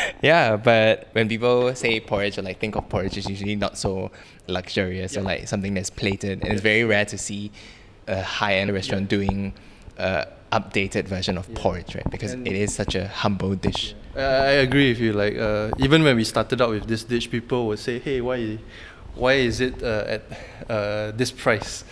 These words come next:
Speaker 2: But <laughs> I think if you see, like, what goes behind it, like, for example, the type of rice which we are using at the moment, which is Adan, Beras Adan, uh, I think, uh, it makes a slightly different sort of play on what usually is out there,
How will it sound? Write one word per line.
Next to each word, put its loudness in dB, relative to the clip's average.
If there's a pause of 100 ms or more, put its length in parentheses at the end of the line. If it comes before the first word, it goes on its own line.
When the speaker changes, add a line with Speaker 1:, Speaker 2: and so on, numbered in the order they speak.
(260)
Speaker 2:
But 0 (200)
<laughs> -18
I 2
think 6
if 2
you 2
see, 2
like, 2
what 2
goes 0
behind -2
it, -2 (240)
like, -2
for 0
example, 4
the 0
type 2
of -4
rice 0
which -8
we -4
are -4
using -2
at -4
the -6
moment, -4
which -8
is -10
Adan, -4 (500)
Beras -4
Adan, -8 (100)
uh, -2
I -2
think, -2 (260)
uh, -10 (200)
it -2
makes 0
a -4 (340)
slightly 2 (300)
different 2
sort 0
of -8
play 0
on -4
what 0
usually -2
is -4
out -2
there, -4